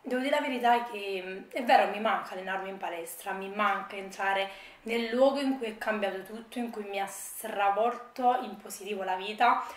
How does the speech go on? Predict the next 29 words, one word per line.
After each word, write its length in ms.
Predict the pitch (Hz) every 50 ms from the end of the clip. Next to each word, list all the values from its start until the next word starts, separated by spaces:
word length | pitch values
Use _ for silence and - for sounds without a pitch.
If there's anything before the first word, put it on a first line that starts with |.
| - -
mi 240 | - 214 220 233 226
ha 140 | 233 226 226
fatto 520 | - - - 226 214 - - - - 214
amare 640 | 202 202 214 214 214 214 220 226 220 220 220 220 -
qualsiasi 500 | - 196 190 - - - 233 214 214 220
attrezzo 500 | 196 - - - 208 214 208 - - 208
di, 240 | 180 190 190 185 185
della 240 | 185 196 196 196
palestra, 760 | 190 185 180 180 190 202 - - - - - 240 208 220 - - - - - - - - -
mi 100 | 202 220
ha 60 | 220
fatto 360 | - - 240 226 220 - -
amare 280 | 202 202 240 254 254 240
proprio 260 | - 196 - 202 196
quel 220 | 185 196 185 185
luogo, 580 | 185 185 185 185 175 170 175 185 180 185 190 190 - _ _ _ _ _ _ _ _ _ _ _ _ _ _ - -
mi 120 | - 233 226
ha 60 | 226
fatto 240 | - 269 254 254 269
riscoprire 440 | 247 240 - - 220 208 214 214
anche 260 | 185 202 220 226 - 226
molto 320 | 208 196 - - - 196
me 100 | 185 185
stessa. 640 | 180 - - - 185 - - - - - 185 175 - - - - - - - - - - - - - _ _ _
Però 220 | - 233 262 311
devo 140 | 311 277 220
dire 120 | 214 220
la 80 | 220 208
verità 720 | 202 202 202 196 - 214 202 220 240 254 - - - -